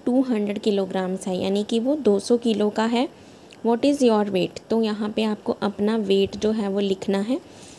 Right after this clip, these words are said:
तो मैंने यहाँ पे ट्वेंटी फ़ाइव के जी लिखा है। आप थर्टी फ़ाइव, फ़ोर्टी फ़ाइव, जितना भी आपका weight है वो आप यहाँ पे लिख सकते हैं।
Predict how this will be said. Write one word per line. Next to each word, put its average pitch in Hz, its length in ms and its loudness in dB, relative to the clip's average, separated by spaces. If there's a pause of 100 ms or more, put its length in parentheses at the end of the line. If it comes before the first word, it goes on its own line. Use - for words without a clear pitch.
(120)
तो 233 60 2
मैंने 226 240 2
यहाँ 247 260 2
पे 247 120 2
ट्वेंटी 226 320 2
फ़ाइव 214 360 -2
के 208 120 2
जी 196 160 -2
लिखा 202 320 0
है। 262 220 2 (500)
आप 214 260 0
थर्टी 220 200 2
फ़ाइव, 226 280 0
फ़ोर्टी 214 340 0
फ़ाइव, 220 280 0
जितना 214 340 -2
भी 226 140 2
आपका 214 320 -2
weight 196 300 0
है 214 100 0
वो 202 120 -2
आप 196 160 -6
यहाँ 190 160 -2
पे 196 260 -8
लिख 196 140 -4
सकते 226 380 -2
हैं। 269 140 0